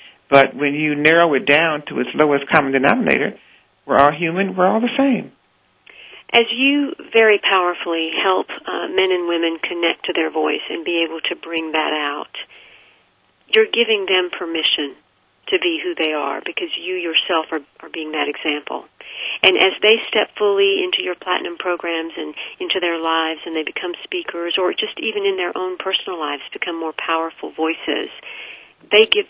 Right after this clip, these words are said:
Speaker 2: permission to others to be powerful. Uh, talk a little bit about how that being of an example is so much more powerful than trying to tell someone how to do it.
Speaker 1: Well, another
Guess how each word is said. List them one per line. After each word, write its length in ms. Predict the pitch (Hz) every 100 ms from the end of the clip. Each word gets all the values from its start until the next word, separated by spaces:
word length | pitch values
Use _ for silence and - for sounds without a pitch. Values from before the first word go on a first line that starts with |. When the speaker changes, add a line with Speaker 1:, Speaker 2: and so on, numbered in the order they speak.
| -
Speaker 2:
permission 560 | 190 185 185 - 170 160
to 40 | - 190
others 260 | 196 143 - -
to 80 | 165
be 160 | 143
powerful. 640 | - 147 147 - - - - _ - - - -
Uh, 160 | 202 196 -
talk 220 | 302 -
a 40 |
little 240 | 208 196 185
bit 220 | 180 165
about 400 | 165 151 151 - - - - - _ _
how 480 | - - 202 208 208 - _ _ _ _ - -
that 300 | 190 - - 185
being 300 | 202 208 202
of 160 | 185 170
an 80 | 160
example 760 | 156 175 175 175 156 143 135 - - - - -
is 120 | 185 -
so 80 | 214 190
much 160 | - -
more 160 | 170 -
powerful 560 | 175 165 165 - 156
than 380 | 147 165 151 147 - - _ -
trying 200 | - 175 160
to 60 |
tell 260 | - 175 151 -
someone 220 | 156 151
how 160 | - 143
to 80 | 135
do 240 | 143 131
it. 160 | - - - _ _ _ _ _ _ _ -
Speaker 1:
Well, 220 | 165 151
another 280 | 165 160